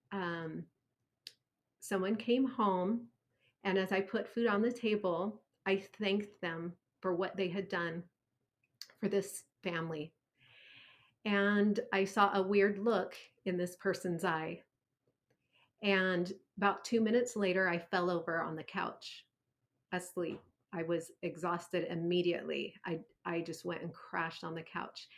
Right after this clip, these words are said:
And I remember trying so hard to get up to get my kids. And I, I could hear this person leading them outside. And something that happens to me sometimes when I am,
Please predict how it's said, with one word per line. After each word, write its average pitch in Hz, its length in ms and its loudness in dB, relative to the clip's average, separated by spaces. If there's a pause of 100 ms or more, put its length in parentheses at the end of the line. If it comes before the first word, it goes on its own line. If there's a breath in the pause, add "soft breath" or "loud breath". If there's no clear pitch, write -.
(180 soft breath)
And 180 100 0
I 175 60 0
remember 175 400 0
trying 180 560 -2
so 185 300 -2
hard 180 480 -2 (100)
to 165 260 -2 (440 soft breath)
get 190 180 0
up 190 280 2
to 175 100 -4
get 185 260 -2
my 165 180 -4
kids. 165 680 -8
And 165 160 -6
I, 160 240 -2 (540 soft breath)
I 180 100 0
could 165 220 -2
hear 190 420 4
this 196 260 0
person 175 560 -2
leading 175 320 2
them 170 200 -2
outside. 160 680 -4 (680)
And 180 500 2 (300)
something 214 600 2
that 196 140 4
happens 202 500 4
to 202 120 0
me 196 160 6
sometimes 185 720 0
when 175 160 0
I 170 140 2
am, 165 440 -2